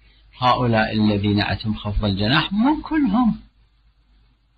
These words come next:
سجية كما قال الإمام عليه الصلاة والسلام.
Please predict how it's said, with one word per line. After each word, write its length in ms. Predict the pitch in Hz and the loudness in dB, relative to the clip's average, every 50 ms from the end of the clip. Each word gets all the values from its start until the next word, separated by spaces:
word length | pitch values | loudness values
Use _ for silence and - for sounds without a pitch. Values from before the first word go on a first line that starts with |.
| _ _ _ _ _ _ _ _ _ _ _ _ _ _ _ | _ _ _ _ _ _ _ _ _ _ _ _ _ _ _
سجية 800 | _ - - - 139 135 131 139 131 135 135 131 127 123 127 127 | _ -10 -4 -2 0 0 2 2 4 4 4 4 4 4 2 2
كما 380 | 120 - - 131 123 123 120 117 | 2 0 -2 0 0 2 2 0
قال 300 | 110 - - 117 113 113 | 0 -2 -2 -2 0 0
الإمام 480 | 110 107 104 - 107 107 110 110 107 90 | 0 0 0 -2 0 0 2 2 2 0
عليه 280 | - 98 101 101 95 | 0 0 0 -2 -2
الصلاة 400 | 95 - - - 95 95 92 92 - - | -4 -6 -10 -12 -12 -10 -12 -12 -14 -18
والسلام. 320 | 98 - - - - - | -20 -20 -20 -20 -20 -20